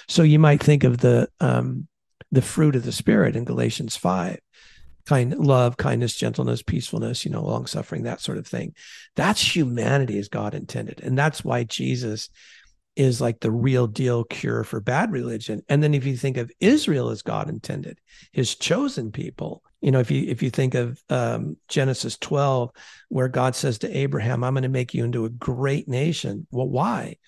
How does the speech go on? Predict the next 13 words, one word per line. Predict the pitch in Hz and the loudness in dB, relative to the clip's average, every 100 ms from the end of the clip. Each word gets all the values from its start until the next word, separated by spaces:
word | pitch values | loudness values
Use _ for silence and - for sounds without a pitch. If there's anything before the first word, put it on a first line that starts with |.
| _ - _ | _ -20 _
'Cause | - 131 | -4 -2
you're | 190 | -2
gonna | 220 165 131 _ | -2 -4 -6 _
bless | 175 170 180 - | -8 -4 -4 -4
the | - 117 | -8 -6
whole | 143 151 151 | -4 -2 -2
earth. | 226 - - _ _ _ _ _ | -2 -6 -12 _ _ _ _ _
So | - 156 | 0 4
now | 151 165 | 6 6
you | 165 | 4
think | 143 165 | 2 -2
of | 147 | -2
Jesus | 123 151 131 127 117 | -2 -2 -2 -2 -8